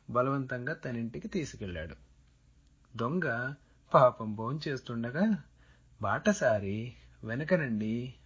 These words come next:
ఓ దుడ్డు కర్రతో తల మీద గట్టిగా బాదాడు. దొంగ తల పట్టుకుని, "అబ్బా!" అని కింద పడిపోగానే ఇరుగు పొరుగు వారిని కేకేసి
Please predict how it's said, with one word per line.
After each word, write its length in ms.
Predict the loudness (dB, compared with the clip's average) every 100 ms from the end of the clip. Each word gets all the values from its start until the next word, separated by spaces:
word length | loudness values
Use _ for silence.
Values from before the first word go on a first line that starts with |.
| -20 -8 -4
ఓ 140 | -4
దుడ్డు 420 | -2 -4 2 4
కర్రతో 640 | 4 2 -2 -4 -2 -2 -4 -14 -20 -14 0
తల 140 | 2 2
మీద 200 | -2 -6 -6
గట్టిగా 380 | -8 -2 2 2
బాదాడు. 440 | 2 -6 -8 -12 -16 _ -20 -20 -20 -8 2
దొంగ 600 | 2 4 4 4 4 -2 -10 -4 2
తల 140 | 2
పట్టుకుని, 600 | 2 -4 -4 -6 -6 -8 -12 4 10
"అబ్బా!" 1600 | 10 10 8 10 12 12 10 8 8 8 10 10 10 10 10 8 -2 -20 _ -4
అని 400 | 4 6 6 0 _ _ _ _ -8
కింద 200 | -4 -4
పడిపోగానే 960 | -4 -4 -2 -2 0 -2 -2 -4 -6 -8 -16 _ _ -6
ఇరుగు 260 | -2 0
పొరుగు 320 | 0 2 2 2
వారిని 360 | 2 0 -4
కేకేసి 640 | -4 -4 -2 -2 0 -2